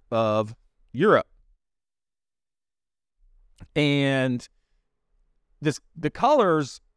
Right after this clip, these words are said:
were codependent upon, were dependent upon how many excess deaths as a percentage of the baseline,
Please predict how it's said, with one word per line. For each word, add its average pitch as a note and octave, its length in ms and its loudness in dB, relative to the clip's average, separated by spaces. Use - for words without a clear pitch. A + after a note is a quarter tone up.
were D3+ 300 -2
codependent E3+ 680 0
upon, C#3+ 640 -2
were C#3 140 -6
dependent F#3 360 0
upon A#2+ 500 -2
how F#3+ 320 4
many E3 480 2
excess C#3 460 -2
deaths A#2+ 400 0
as A#2+ 240 -2
a A#2+ 60 -4
percentage C#3 560 -2
of B2+ 140 -2
the G#2+ 100 -4
baseline, G#2+ 800 -2